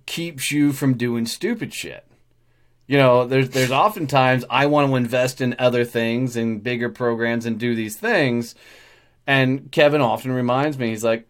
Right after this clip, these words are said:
"Dude, we'll do that when we get to here," right? You know, or I have to remember, "Hey, I, we're pulling that trigger when we do this," you know, and we accomplish that.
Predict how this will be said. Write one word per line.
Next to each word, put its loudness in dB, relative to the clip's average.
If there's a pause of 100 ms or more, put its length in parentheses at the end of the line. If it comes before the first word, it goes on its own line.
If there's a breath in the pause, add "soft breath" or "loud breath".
"Dude, -8
we'll -8
do -6
that 0
when -6
we -6
get -8
to -8
here," -6 (340 soft breath)
right? 0
You -4
know, 0
or -2
I 0
have -2
to -12
remember, -4
"Hey, -4
I, -6
we're -8 (140)
pulling -2
that -4
trigger -4
when -4
we -4
do -6
this," -6 (480 loud breath)
you -4
know, 4
and -6
we -4
accomplish -6
that. 2